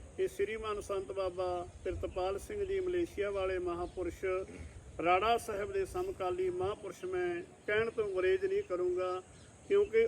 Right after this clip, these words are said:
ਉਹ ਗਰੀਬ ਤੇ ਅਮੀਰ ਦੀ ਬਾਂਹ ਫੜਦੇ ਰਹੇ ਨੇ, ਹਰੇਕ ਨੂੰ ਸੁੱਖਾਂ ਦੀ ਦਾਤ ਦਿੰਦੇ ਰਹੇ ਨੇ।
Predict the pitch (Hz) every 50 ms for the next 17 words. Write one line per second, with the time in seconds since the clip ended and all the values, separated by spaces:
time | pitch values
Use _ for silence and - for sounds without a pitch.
0 | - 208 214 226 247 254 247 240 214 214 202 202 202 214 220 220 - 233 226 226
1 | 220 208 202 196 196 202 196 190 202 208 208 190 196 196 214 220 - 196 185 175
2 | 170 170 185 185 185 185 175 165 170 170 160 165 165 160 - 175 180 190 208 220
3 | 220 240 233 233 233 220 - - 202 - - 208 214 220 214 226 220 208 196 190
4 | 196 196 202 214 190 185 180 180 185 190 208 208 214 208 190 208 214 214 220 226
5 | 226 226 226 226